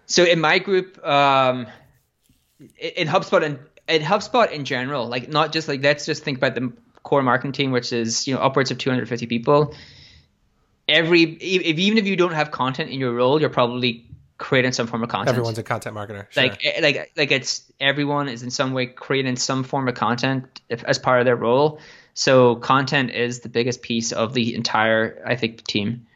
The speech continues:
Speaker 2: I love the hearts and mind concept. Uh, who came up with that? Is that, is that Kip?
Speaker 1: I stole that from, uh,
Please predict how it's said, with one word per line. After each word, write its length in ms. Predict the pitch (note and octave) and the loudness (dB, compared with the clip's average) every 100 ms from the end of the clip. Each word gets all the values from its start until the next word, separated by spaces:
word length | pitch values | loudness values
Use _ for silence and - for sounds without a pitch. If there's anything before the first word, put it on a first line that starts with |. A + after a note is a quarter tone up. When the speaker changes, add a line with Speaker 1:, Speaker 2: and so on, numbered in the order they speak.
| _ _ _ _ - | _ _ _ _ -6
Speaker 2:
I 80 | C3 | -2
love 320 | C#3 D#3+ D3+ | 2 2 2
the 80 | A#2 | 0
hearts 280 | C#3+ C3 | 2 0
and 80 | B2+ | -4
mind 280 | B2 A#2+ B2 | -4 -4 -6
concept. 560 | A#2+ G#2 - G#2 G#2 _ - | -8 -8 -8 -10 -12 _ -10
Uh, 360 | B2 A2+ G#2+ - _ _ _ | -6 -6 -8 -14 _ _ _
who 120 | - D#3+ | -2 2
came 200 | F3 D#3 | 4 4
up 120 | D#3+ | 2
with 100 | B2 | -4
that? 260 | G2 G2 - | -8 -12 -6
Is 100 | C3 | -2
that, 260 | C3 B2 | 0 -2
is 80 | B2 | -4
that 120 | B2+ | -4
Kip? 260 | - D#3 - _ _ _ _ _ _ _ _ | -2 -2 -4 _ _ _ _ _ _ _ _
Speaker 1:
I 80 | C#3+ | 0
stole 260 | D3+ E3 D3+ | 4 6 6
that 160 | D3+ | 4
from, 280 | D3+ C#3 B2+ | -2 -4 0
uh, 180 | B2+ | 0